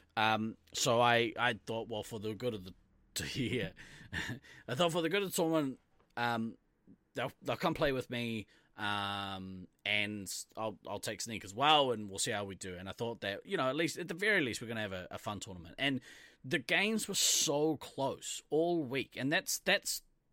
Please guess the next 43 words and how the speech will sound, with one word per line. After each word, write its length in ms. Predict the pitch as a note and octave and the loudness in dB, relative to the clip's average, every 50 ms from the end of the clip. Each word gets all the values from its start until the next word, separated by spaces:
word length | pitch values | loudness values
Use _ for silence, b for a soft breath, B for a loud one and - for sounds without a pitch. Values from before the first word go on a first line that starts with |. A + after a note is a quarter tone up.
| _ _ _ _ _ _ D#3+ | _ _ _ _ _ _ -2
the 80 | D#3+ | -2
thing 220 | - - F3+ E3 E3 | 0 2 2 2 4
I 40 | D#3 | 4
wanna 200 | D3+ D3 B2+ - | 4 2 2 2
stress 360 | - - - C#3 B2+ - - | 2 2 2 2 0 0 0
to 120 | - B2+ B2 | -2 -4 -4
everyone 300 | B2+ C#3+ D3 C#3+ C#3 - | -2 -2 0 0 0 0
who 360 | - C#3 B2 A2+ A2+ A2+ A2 | -2 -2 -4 -4 -4 -4 -6
is 300 | A2 G#2+ G#2+ G#2 - - B B B B B B B B _ _ | -6 -6 -6 -6 -6 -8 B B B B B B B B _ _
looking 360 | A#2 A2+ C3+ C#3+ - C#3+ C3 A#2+ | -8 -6 -6 -6 -4 -6 -6 -6
to 60 | G2+ | -6
come, 340 | - - A#2+ A#2 A2+ G#2 G#2 | -6 -6 -4 -4 -4 -4 -6
is 180 | F2+ F#2+ F2 - | -8 -10 -8 -6
that 160 | A#2+ - - | -8 -8 -8
the 80 | - | -12
parity 600 | - - - - - D3+ D#3 D#3 D#3+ F3 D#3+ D#3 | -12 -6 -6 -4 0 2 2 2 2 2 0 -2
between 400 | B2+ C3 B2 - - C#3 C3 B2 | -4 -6 -10 -10 -6 -4 -4 -4
the 80 | A2+ A2 | -4 -4
teams 640 | - - - C3+ A#2 G#2+ G2+ F2+ C#2+ F#2 G2+ - - B B B B B B | -6 -6 -4 -4 -4 -4 -6 -8 -10 -12 -12 -12 -14 B B B B B B
is 160 | C3+ C3 A#2+ | -6 -2 0
so 340 | - - - D#3 D3+ D3 C#3+ | 0 0 0 2 0 0 0
close 420 | - - - C3 B2 A#2 G#2+ - - | -2 -6 -6 -4 -4 -4 -4 -6 -10
that 160 | G2+ - - | -14 -14 -14
the 80 | A2 | -14
quality 560 | - - - - C3 C3 C#3+ D#3 D3+ D3 D3 C#3+ | -14 -12 -8 -4 -2 0 0 0 0 0 0 0
of 80 | A2 | -2
the 60 | G2+ | -4
games 380 | F2 - G#2 G2+ A2 A2 G#2 F#2 | -4 -4 -2 -2 -2 -2 -4 -4
that 100 | A2+ G#2 | -4 -6
you 120 | F#2 F2 F#2+ | -6 -6 -10
get 100 | G#2+ - | -10 -10
to 60 | - - | -10 -12
play 300 | - - - F#2+ F#2+ E2+ | -10 -8 -8 -6 -6 -8
are 100 | - - | -6 -2
so 580 | - - - - - - - B2+ A#2 B2 A2+ | 0 2 4 4 4 2 2 0 0 -2 -4
high. 400 | - - - G2 G#2+ A2 C#3 E3 - B B B B B B B B B B B _ _ | -6 -8 -8 -8 -6 -6 -8 -8 -12 B B B B B B B B B B B _ _
Um, 500 | A2 G#2+ G#2+ G#2+ G#2 G#2 G2+ G2+ G2 - - _ _ _ _ | 0 0 0 0 0 -2 -6 -8 -8 -10 -14 _ _ _ _
yeah, 140 | D#3+ E3+ B2+ | 4 4 4
with 160 | A#2 A#2+ A2 | 4 0 -2
the 60 | A2+ | -2
draw 260 | - D3 C#3+ B2 G2 | 0 0 0 0 0
as 120 | F2+ - - | -2 -2 -2
well. 240 | C#3 A2+ F2+ - | -2 -2 -2 -4